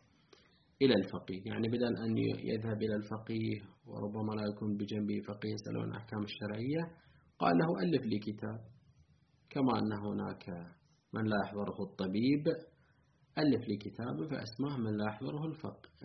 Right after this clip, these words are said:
الفقيه"، يعني الشخص الذي لا يكون الفقيه حاضرا عنده كتاب من لا يحضره الفقيه. يقول: "وصنفت له"، لمن طلب هذا الكتاب، "وصنفت له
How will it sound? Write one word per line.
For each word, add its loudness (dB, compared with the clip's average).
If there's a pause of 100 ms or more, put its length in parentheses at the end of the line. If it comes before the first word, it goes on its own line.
(140)
الفقيه"، -2
يعني -4
الشخص -2
الذي 2
لا 2
يكون 0
الفقيه -2
حاضرا -4 (400)
عنده 4 (240)
كتاب -2 (100)
من -4
لا -2
يحضره -4
الفقيه. -8 (1160)
يقول: 6
"وصنفت 6
له"، 4
لمن 0
طلب 0
هذا -4
الكتاب، -6 (1160)
"وصنفت 0
له 2